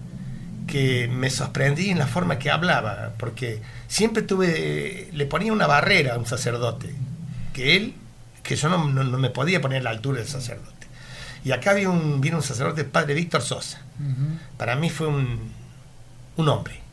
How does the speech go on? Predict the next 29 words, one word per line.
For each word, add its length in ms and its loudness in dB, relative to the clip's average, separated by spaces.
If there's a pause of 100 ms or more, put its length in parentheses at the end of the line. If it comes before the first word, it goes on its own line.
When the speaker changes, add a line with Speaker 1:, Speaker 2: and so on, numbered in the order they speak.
Speaker 2:
Mm. 600 -12
Speaker 1:
con 100 -6
la 140 -4
palabra 300 0
de 280 -2
hombre, 400 2
ese 240 -2
era 100 -2
el 120 -2
hombre. 280 -2 (840)
Me, 1000 -2 (100)
me 200 2
ayudó, 600 4 (540)
yo 140 -4
en 80 -2
el 80 -2
año 160 -2
noventa 280 -4
y 40 -6
seis 240 -2
tuve 160 -4
Speaker 2:
Un 60 2
Speaker 1:
una 80 2
Speaker 2:
gran 220 4
ser 240 0
humano. 280 0 (480)
Speaker 1:
Oh, 640 0 (880)
pero 220 -2
tremendo. 840 0